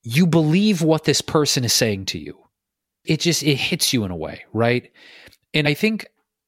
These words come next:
for me over the years, if I look at the people that I hung out with ten years ago, fifteen years ago, twenty years ago, the people I used to date, the friends I had, do I have some of them in my life? Yes. And the question is, why do I have some of them still in my life?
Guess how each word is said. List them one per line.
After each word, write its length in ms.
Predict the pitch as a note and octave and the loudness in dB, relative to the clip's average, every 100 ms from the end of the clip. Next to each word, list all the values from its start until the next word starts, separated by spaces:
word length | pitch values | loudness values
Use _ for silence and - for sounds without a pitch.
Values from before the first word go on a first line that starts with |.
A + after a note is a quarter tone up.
| - | -12
for 240 | - D3+ | 0 2
me 240 | C#3 E3+ G3 | 2 2 4
over 300 | E3 C3 A2 | 4 2 0
the 80 | |
years, 580 | A2 A2+ C3+ G#2+ F#2 - - | 0 2 2 2 0 -2 -4
if 140 | - | 0
I 140 | B2+ | 0
look 340 | D3 C3 C#3 - | 2 2 0 0
at 140 | C3+ | -4
the 80 | - | -4
people 380 | - B2 - A#2+ | -4 -2 0 0
that 160 | A2 | 2
I 80 | A2+ | 0
hung 260 | A2+ A#2 A2 | -2 -4 -2
out 180 | A2+ A2 | -2 -2
with 380 | G#2 G#2 - - _ _ _ _ - | -4 -6 -12 -20 _ _ _ _ -8
ten 220 | - G#2+ | -4 -2
years 240 | G#2 G#2 G2 | 0 -2 -2
ago, 240 | G2+ G2 | -2 -2
fifteen 400 | - G2+ - F2+ | -4 -6 -6 -6
years 180 | F2+ F2 | -6 -6
ago, 220 | F#2 F2 | -6 -8
twenty 300 | - G2 F2 | -6 -6 -6
years 200 | E2+ E2+ | -6 -8
ago, 240 | E2+ E2+ | -8 -8
the 80 | E2+ | -8
people 340 | - G#2+ G#2 G2 | -8 -4 -2 0
I 60 | |
used 240 | F2+ F2 - | 0 -4 -6
to 40 | |
date, 320 | F2 E2+ E2+ - | -4 -4 -4 -8
the 80 | |
friends 320 | - G2+ F#2+ F#2+ | -6 -4 -2 -4
I 80 | |
had, 300 | D#2+ E2 D#2+ - - - - - | -4 -6 -6 -10 -20 -20 -6 0
do 140 | C#3 | 2
I 60 | C3+ | 2
have 220 | C#3+ B2+ | 0 0
some 220 | - C3+ | 0 0
of 80 | C#3 | 0
them 140 | D3 | -2
in 160 | C#3+ D3 | -2 -2
my 100 | D3 | 0
life? 320 | D3 D#3 - | 2 0 0
Yes. 320 | D3+ A#2 - | 0 0 -2
And 80 | A#2+ | -4
the 60 | A#2 | -4
question 420 | - G3 - C#3+ | -2 -2 0 0
is, 140 | A#2+ | -2
why 260 | A2+ D3+ C#4+ | 0 0 2
do 160 | B3+ | 4
I 80 | A#2+ | 2
have 240 | F#2 G2 - | 0 -4 -2
some 180 | G#2 | -2
of 120 | F#2 F2+ | -4 -6
them 120 | E2+ | -6
still 280 | - F#2 E2+ | -4 -4 -6
in 60 | |
my 120 | D#2+ | -8
life? 380 | C#2+ C#2+ - - | -8 -10 -14 -20